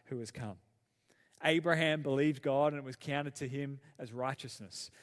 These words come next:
When you and I believe God, it is counted to us as righteousness. And so we are just one generation in one place of what God has been doing ever since he made these promises of building his family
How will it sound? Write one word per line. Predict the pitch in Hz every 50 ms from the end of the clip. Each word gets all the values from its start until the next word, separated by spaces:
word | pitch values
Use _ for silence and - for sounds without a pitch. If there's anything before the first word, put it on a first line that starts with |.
| _ -
When | 147 135 139
you | 147 151 147
and | 139
I | 139 143 160
believe | 151 147 143 139 139 120
God, | - 139 131 143 147 147
it | 147 131
is | 123 -
counted | - - - 147 139 143 143 139 -
to | - 139 127
us | 127 127 117 - - - - - - - - - -
as | - 147 127 110
righteousness. | 113 123 123 127 131 - - 110 - - 107 101 - - - - _ _ _ _ _ _ _ _ _ _ _ _ _ _ _ _ _ _ _ _ _ _ _ _ -
And | - 139
so | - 156
we | 147 190 214 202
are | 170 165
just | 151 147 131 -
one | 127 131 143 160 156
generation | 143 156 147 143 135 123 120 120 - - - - _ _ _ _ _ _ _ _
in | - 143 131 127
one | 123 131 139 156 151
place | 143 - - 120 104 95 - - - - - _ _ _ _ _ -
of | 139 120
what | 131 131 120
God | - 135 135 143 143
has | 135
been | - 139 135 127
doing | 120 143 151 135 98 - _ _ _ _ _ _ _ _ _ -
ever | 135 135 135
since | - - 160 143 110 - -
he | - 123
made | 120 123 123 120 117
these | 123 117 110
promises | - - 131 120 120 110 107 98 95 - - _ _ _ _ _ _ -
of | - 117 -
building | - 147 143 143 139 139 131
his | 120 123 113 -
family | - - 127 123 123 123 123 120 120 117 110